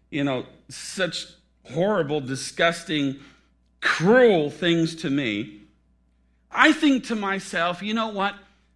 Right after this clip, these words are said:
Jesus disagrees with you." And so you got your underwear in a twist this morning, and you're barfing it on me. But guess what?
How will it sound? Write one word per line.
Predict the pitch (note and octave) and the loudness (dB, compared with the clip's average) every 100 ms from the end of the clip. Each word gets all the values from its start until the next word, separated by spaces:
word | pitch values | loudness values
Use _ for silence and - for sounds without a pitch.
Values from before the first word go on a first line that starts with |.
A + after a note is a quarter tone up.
| _ - - | _ -20 -6
Jesus | F#3 A3+ A3 E3+ G#3 G3+ | 0 2 2 2 -2 -2
disagrees | - F3+ F3 E3+ B2 C#3+ C#3 G#2+ | -2 -2 0 -6 -6 -4 -4 -8
with | G2+ G2+ G2 | -14 -14 -12
you." | F#2 D#2+ - _ _ _ _ _ _ _ _ _ _ _ _ _ _ _ _ _ _ _ - - - F3 | -12 -14 -20 _ _ _ _ _ _ _ _ _ _ _ _ _ _ _ _ _ _ _ -20 -18 -16 -4
And | G3+ B3 A#3 | 2 4 4
so | - G#3+ G#3 | 2 0 2
you | F#3+ A#3 F4 E4+ | 6 8 8 6
got | D4+ C4 - | 4 4 0
your | B3 A#3+ - | 0 0 2
underwear | G#3 B3+ C4 A#3+ A#3 A3+ G#3+ | 4 6 6 6 6 6 6
in | G3 | 4
a | F#3+ | 0
twist | - A#3+ A#3 G#3+ - - | -2 2 2 2 -6 -10
this | F#3+ E3 G#3+ | -8 -8 -2
morning, | G3 F#3 F3 F3 F3+ - _ _ _ _ _ _ | 0 2 2 0 -2 -10 _ _ _ _ _ _
and | D#3 E3+ | -2 2
you're | G3 G3+ B2+ - - | 2 0 -6 -14 4
barfing | A3+ C4 C4 C4 | 6 6 2 2
it | B3+ | 8
on | A#3+ A#3+ | 8 6
me. | B3 G#3 E3 E3 E3 - - - - _ _ | 2 4 4 2 -2 -16 -20 -20 -20 _ _
But | F#3+ D3 | -2 4
guess | A3+ - - | 6 6 4
what? | C4+ D#3+ | 4 4